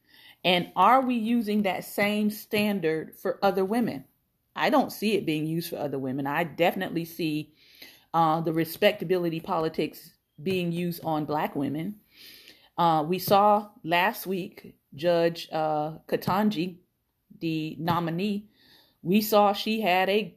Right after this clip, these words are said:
great record, but that didn't stop her from being verbally insulted and verbally assaulted.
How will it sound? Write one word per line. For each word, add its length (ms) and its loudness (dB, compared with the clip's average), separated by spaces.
great 300 2
record, 420 0
but 180 0
that 180 2
didn't 220 0
stop 380 2
her 240 2
from 240 -6
being 520 -2
verbally 800 2
insulted 840 -4
and 280 -6
verbally 640 0
assaulted. 720 -2